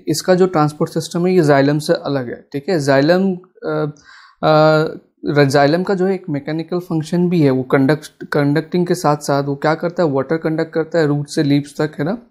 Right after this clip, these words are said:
सभी पार्ट्स तक। उसके साथ साथ वो एक मैकेनिकल सपोर्ट भी देते हैं क्योंकि जो ट्रैकिड्स है या फिर जो, अ, xylem फाइबर्स है वो थोड़ा स्टिफनेस, अ,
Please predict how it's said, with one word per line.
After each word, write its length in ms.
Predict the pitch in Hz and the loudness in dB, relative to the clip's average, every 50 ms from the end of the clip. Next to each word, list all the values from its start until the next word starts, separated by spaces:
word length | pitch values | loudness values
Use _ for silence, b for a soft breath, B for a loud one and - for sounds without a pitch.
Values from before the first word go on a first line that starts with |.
| _ - 147 | _ -16 -8
सभी 260 | - - 147 143 147 | -6 -2 -2 0 0
पार्ट्स 320 | - 143 139 135 - - - | 2 2 0 0 -2 -4 -4
तक। 120 | 160 165 - B B B B B B B B _ | -4 -4 -4 B B B B B B B B _
उसके 220 | 156 147 - - 220 | -6 -6 -2 -4 -4
साथ 220 | 196 - 196 185 | -2 0 0 0
साथ 160 | 190 - 214 | 2 0 0
वो 120 | 220 262 247 | 2 2 0
एक 140 | 240 - 202 | 0 2 0
मैकेनिकल 440 | 175 170 202 196 202 196 208 202 | 0 2 2 0 2 2 2 2
सपोर्ट 360 | 196 - 170 - - 180 180 180 | 2 2 -2 0 0 0 0 2
भी 140 | 175 180 | 0 0
देते 280 | 160 151 156 147 - 156 | 0 0 -2 -2 0 -4
हैं 80 | 143 - | -4 -2
क्योंकि 320 | 156 156 156 - 185 180 | -4 -6 -2 -2 -2 0
जो 120 | 160 175 | 2 2
ट्रैकिड्स 540 | 175 175 - 151 143 143 - 165 156 156 - | 0 2 0 0 0 0 -2 -4 -4 0 0
है 140 | 170 165 156 | 2 2 4
या 120 | 151 143 | 2 0
फिर 180 | 143 - 160 151 | 0 -2 -6 -6
जो, 360 | 143 151 156 156 156 156 156 | -4 -2 0 0 2 0 0
अ, 260 | - 147 147 139 139 | 0 0 0 2 2
xylem 440 | 139 135 143 135 135 143 151 160 156 | 2 2 2 2 2 4 2 2 2
फाइबर्स 580 | 151 156 147 143 143 139 143 156 160 151 - 151 | 0 -2 0 0 0 0 0 0 0 0 0 -2
है 180 | 147 147 147 B B B B B B B - | -2 -2 -2 B B B B B B B -2
वो 160 | 156 180 190 | 0 2 2
थोड़ा 160 | 185 190 190 | 4 4 2
स्टिफनेस, 600 | 180 180 - - 175 - - 175 190 185 - - | 2 2 0 -4 -4 -2 0 0 0 0 -2 -6
अ, 20 | - | -10